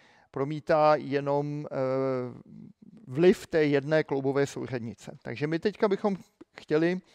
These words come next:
zjistit, jak vypadá ten podjakobián pro jeden kloub. Tadyhle v daném případě je to posuvný kloup, který tadyhle vidíte,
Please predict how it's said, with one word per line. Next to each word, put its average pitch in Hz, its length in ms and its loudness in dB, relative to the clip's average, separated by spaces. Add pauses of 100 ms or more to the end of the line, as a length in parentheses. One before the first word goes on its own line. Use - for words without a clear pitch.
(200)
zjistit, 135 440 -4
jak 117 120 -2
vypadá 160 380 4
ten 196 180 -2
podjakobián 131 840 -2
pro 123 220 -4
jeden 143 320 0
kloub. 127 460 -2 (640)
Tadyhle 143 340 2
v 151 60 0
daném 151 300 0
případě 156 760 0 (560)
je 131 100 -6
to 165 120 2
posuvný 160 640 -2
kloup, 139 480 -2
který 143 400 -8
tadyhle 135 760 0
vidíte, 143 680 -2